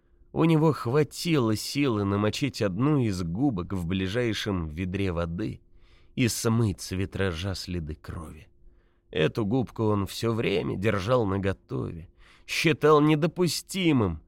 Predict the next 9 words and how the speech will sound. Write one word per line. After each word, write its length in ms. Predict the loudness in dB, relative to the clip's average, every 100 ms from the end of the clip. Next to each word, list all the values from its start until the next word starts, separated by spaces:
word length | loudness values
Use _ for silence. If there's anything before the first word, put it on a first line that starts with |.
| -12
видеть 580 | -8 -2 0 0 -2 0
на 160 | 2 2
витраже, 600 | 2 0 0 0 0 0
когда 320 | -2 0 2
он 160 | 2 0
засверкает, 920 | -2 -4 -2 -2 -2 0 0 0 -6 -18 -20 _
следы 480 | -4 0 2 2 0
человеческих 840 | 0 -4 -4 -6 -8 -12 -16 -18 -12
пальцев. 500 | -10 -10 -14 -18 -20